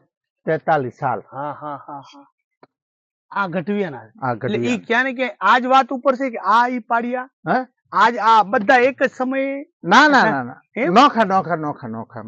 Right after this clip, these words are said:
Speaker 2: અચ્છા, અચ્છા.
Speaker 1: જ્યારે ધાણા આવે
Speaker 2: હા, હા.
Speaker 1: અને થઈ જાય ઓગણીસો, અઢારસો ઓગણપચાસ માં.
Speaker 2: અચ્છા.
Speaker 1: આ અઢારસો
Speaker 2: હા, હા, હા.
Speaker 1: ઓગણપચાસ.
Speaker 2: હા, હા, હા.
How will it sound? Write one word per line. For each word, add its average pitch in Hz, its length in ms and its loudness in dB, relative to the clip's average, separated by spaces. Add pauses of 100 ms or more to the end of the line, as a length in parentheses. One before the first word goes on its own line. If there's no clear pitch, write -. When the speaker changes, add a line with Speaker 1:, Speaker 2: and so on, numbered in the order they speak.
Speaker 2:
અચ્છા, 151 380 -6
અચ્છા. 139 260 -8
Speaker 1:
જ્યારે 160 220 6
ધાણા 139 280 2
આવે 175 300 2
Speaker 2:
હા, 156 260 0
હા. 160 160 -6 (400)
Speaker 1:
અને 127 140 -8
થઈ 147 200 -4
જાય 139 200 0
ઓગણીસો, 143 760 -4
અઢારસો 151 880 -2 (640)
ઓગણપચાસ 156 680 0
માં. 101 180 -12
Speaker 2:
અચ્છા. 147 340 -12 (240)
Speaker 1:
આ 127 200 0
અઢારસો 143 640 0
Speaker 2:
હા, 135 260 -8
હા, 143 180 -10
હા. 135 320 -18
Speaker 1:
ઓગણપચાસ. 135 720 -2
Speaker 2:
હા, 147 60 -20
હા, 143 440 -14
હા. 147 140 -20